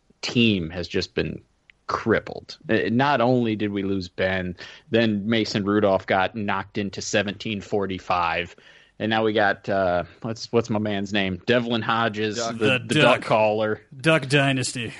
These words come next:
Speaker 1: Yeah, we got him coming through, and he did, he did good. I mean, my man did good. I can't even be mad at him. But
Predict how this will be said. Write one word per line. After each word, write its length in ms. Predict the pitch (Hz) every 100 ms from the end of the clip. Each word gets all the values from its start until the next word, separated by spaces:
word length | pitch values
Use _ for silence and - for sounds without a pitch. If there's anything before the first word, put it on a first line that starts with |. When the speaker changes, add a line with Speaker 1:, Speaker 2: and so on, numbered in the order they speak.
| -
Speaker 1:
Yeah, 480 | 156 151 120 110 107
we 120 | 117
got 180 | 120 113
him 240 | 139 135
coming 360 | 127 123 120 113
through, 500 | 120 117 117 117 131
and 140 | 165
he 100 | 214
did, 200 | 320 294
he 80 | 208
did 200 | 370 349
good. 260 | 113 131 262 _ -
I 60 | -
mean, 180 | 151 165
my 100 | 254
man 260 | 269 302 311
did 180 | 349
good. 220 | 349 370 180
I 120 | 180
can't 200 | 156 156
even 160 | 165
be 100 | 170
mad 280 | 170 185 170
at 180 | 117 110
him. 160 | 107 110 _ _ - - _ _ -
But 320 | 120 113